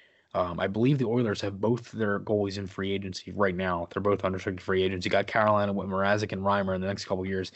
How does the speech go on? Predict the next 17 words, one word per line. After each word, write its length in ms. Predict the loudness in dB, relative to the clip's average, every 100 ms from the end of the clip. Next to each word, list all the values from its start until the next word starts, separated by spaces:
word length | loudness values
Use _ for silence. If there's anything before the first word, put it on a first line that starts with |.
| -18 -20 -4
Nashville, 520 | 0 0 0 2 2
as 100 | 0
it's 100 | 0
talked 220 | 0 2
about 160 | 0 0
with 140 | -2
Rinne, 500 | -2 -2 0 -2 -4 -10 _ _
Saros, 720 | -8 2 4 4 2 -2 -10 -16 _ _
definitely 400 | -2 0 0 -4 -6
good 180 | -8 -6
thing 200 | -6 -8
for 220 | -4 -2
Nashville 360 | -2 -4 -2 -2
to 60 |
lock 260 | 0 0 0
up 100 | 0
Askarov. 580 | 2 0 -2 0 0